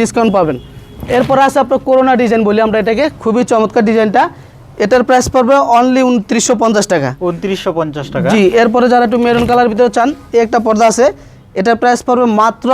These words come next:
Speaker 1: আপনার চব্বিশশো টাকা। এই একটা আছে, এটা পড়বে মাত্র ছাব্বিশশো টাকা। এগুলো বিস্কস কাপড়, এসেই খুবই চমৎকার কাপড়গুলো। তারপর আছে আপনার বেলি ফুলের আরেকটা কালার, দেখেন এই কালারটাও সুন্দর। এটার প্রাইস পড়বে আজকের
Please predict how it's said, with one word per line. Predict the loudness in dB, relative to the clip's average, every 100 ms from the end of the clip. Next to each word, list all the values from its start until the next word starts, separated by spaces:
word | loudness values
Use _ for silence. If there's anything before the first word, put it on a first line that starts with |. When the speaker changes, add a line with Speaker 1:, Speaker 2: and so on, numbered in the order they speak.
| 2
Speaker 1:
আপনার | 0 -2 -4 -12 -18 -2
চব্বিশশো | -2 0 -2 0 0
টাকা। | 2 0 -2 -14 -20 -20 -14 0
এই | 0
একটা | 0 0 0
আছে, | 2
এটা | 0 0
পড়বে | 0 0
মাত্র | -2 -2 -2
ছাব্বিশশো | -2 -2 -2 0
টাকা। | 0 0
এগুলো | 0 0 0 -2
বিস্কস | -2 -2 0 -2 0
কাপড়, | 0 0 0
এসেই | 0 0 0 -2 -10 -20 -20 -14 -2
খুবই | 0 2
চমৎকার | 2 0 0 -2 0
কাপড়গুলো। | -2 0 0 0 -2 -8 -20 _ -20 -4
তারপর | -2 0 -2
আছে | 0 0
আপনার | 2 -2 -2 -12 -20 -14 -4
বেলি | 0 0
ফুলের | 2 4
আরেকটা | 4 2 0
কালার, | 0 0
দেখেন | 0 -2
এই | -2
কালারটাও | 0 0 -2 -2
সুন্দর। | 0 0 -2 -16 -20 -20 -6 0
এটার | 0 2
প্রাইস | -2 0
পড়বে | 0 2
আজকের | 0 0